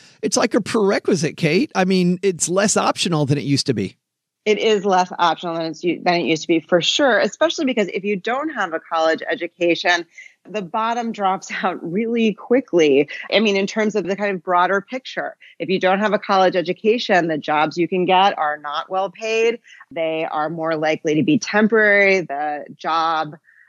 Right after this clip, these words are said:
Speaker 2: schedules are likely to be variable. It's not a pretty picture. And that isn't to say that college guarantees all of the good stuff that I just described. I mean, take, for instance, teachers who are,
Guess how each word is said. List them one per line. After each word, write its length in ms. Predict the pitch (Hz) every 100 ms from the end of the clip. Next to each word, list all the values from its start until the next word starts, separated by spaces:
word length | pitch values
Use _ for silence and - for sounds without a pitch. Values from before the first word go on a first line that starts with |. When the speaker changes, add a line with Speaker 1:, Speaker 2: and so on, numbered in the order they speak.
| _ _
Speaker 2:
schedules 640 | - 220 202 233 233 226 -
are 140 | 175
likely 420 | 165 156 - 165 156
to 120 | 170
be 240 | 139 151
variable. 800 | 147 196 254 247 240 247 247 240 -
It's 300 | 190 - -
not 180 | 220 220
a 40 |
pretty 240 | - 196
picture. 680 | 190 277 302 - 170 92 - _ - _
And 160 | 226 247
that 180 | 320 339
isn't 240 | 285 247
to 60 | 208
say 180 | 277 285
that 200 | 202 -
college 480 | - 254 254 190 185
guarantees 1160 | 202 185 180 - - 330 359 254 156 131 156 _ - _
all 160 | 180 190
of 100 | 175
the 80 | 185
good 320 | 175 190 156
stuff 340 | - 185 170 -
that 200 | 175 160 -
I 220 | 170 170
just 320 | - 190 170
described. 720 | 180 170 - 214 247 196 131 - -
I 80 | 190
mean, 260 | 202 196 185 _ _
take, 260 | - 262 247
for 140 | 226
instance, 480 | 175 185 175 175 160 -
teachers 720 | - 302 415 180 71 76 - - -
who 100 | 240
are, 260 | 226 226